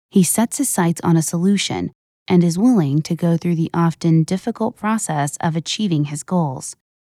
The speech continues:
The prosecutor said, quote, "That's the Tim Jones you knew,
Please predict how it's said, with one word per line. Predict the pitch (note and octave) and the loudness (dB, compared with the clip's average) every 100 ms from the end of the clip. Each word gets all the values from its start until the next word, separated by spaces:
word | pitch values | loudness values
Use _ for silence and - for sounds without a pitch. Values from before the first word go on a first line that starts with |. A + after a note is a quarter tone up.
| _ _ - | _ _ -4
The | F#3 | -2
prosecutor | - F#3+ F3+ F3+ - E3 D#3+ | 0 2 2 -2 -4 -4 -2
said, | - D#3 - | -2 -4 -4
quote, | - D#3+ D3 - _ _ _ _ | -2 -2 -4 -10 _ _ _ _
"That's | F3+ A#3+ - | -4 -2 -2
the | D4 | -4
Tim | - A3 G3 | 0 4 6
Jones | F3 E3+ D#3+ | 6 4 4
you | D#3+ | 4
knew, | E3+ B3 E3 C#3+ - | 4 6 4 0 -10